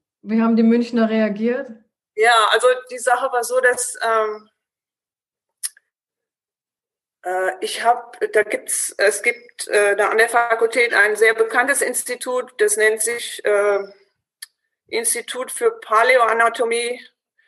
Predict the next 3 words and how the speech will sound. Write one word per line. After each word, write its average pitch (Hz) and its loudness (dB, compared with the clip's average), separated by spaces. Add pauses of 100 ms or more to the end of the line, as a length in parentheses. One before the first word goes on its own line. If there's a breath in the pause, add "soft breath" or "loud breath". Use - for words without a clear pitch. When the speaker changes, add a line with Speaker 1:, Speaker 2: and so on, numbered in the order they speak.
(320)
Speaker 2:
äh, 208 2 (220)
Domestikationsforschung 240 -2
und 220 -6